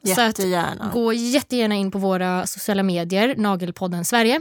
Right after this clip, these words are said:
Speaker 1: på Instagram och Facebook. Och skriv vad ni tycker. Ni kanske vill rekommendera en utbildning.
Speaker 2: Mm.
Speaker 1: Eller om ni har några andra tips som ni tycker att vi missade.
Speaker 2: Precis.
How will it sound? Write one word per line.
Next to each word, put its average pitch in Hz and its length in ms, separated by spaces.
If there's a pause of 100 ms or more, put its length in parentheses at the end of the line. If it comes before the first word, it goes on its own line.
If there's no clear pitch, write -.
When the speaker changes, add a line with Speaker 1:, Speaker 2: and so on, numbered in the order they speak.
Speaker 1:
på - 100
Instagram 180 360
och - 200
Facebook. - 480 (460)
Och 214 440 (300)
skriv 269 340
vad 294 100
ni 359 140
tycker. 190 340
Ni 247 100
kanske 359 220
vill 339 260 (380)
rekommendera 202 440
en 247 100
utbildning. 302 340 (260)
Speaker 2:
Mm. 185 340 (720)
Speaker 1:
Eller 226 640
om 226 100
ni 220 60
har 220 180
några 202 180
andra 208 600 (220)
tips - 300
som 262 140
ni 247 80
tycker 214 360
att 196 240
vi 196 100
missade. 202 380 (460)
Speaker 2:
Precis. 190 640